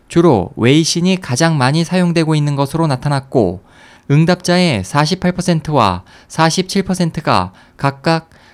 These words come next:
다른 웨이신 사용자의 블로그와 웨이신 친구 그룹 간의 공유를 통해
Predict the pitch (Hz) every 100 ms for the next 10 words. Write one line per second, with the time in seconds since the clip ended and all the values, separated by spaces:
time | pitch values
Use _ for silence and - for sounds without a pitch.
0 | - 127 147 185 175 107 131 151 190 185
1 | 185 175 165 165 170 175 151 156 147 147
2 | 151 95 92 - - _ 110 143 175 165
3 | 190 185 - 196 190 196 185 151 156 160
4 | 160 175 - 147 156 151 156 147 101 87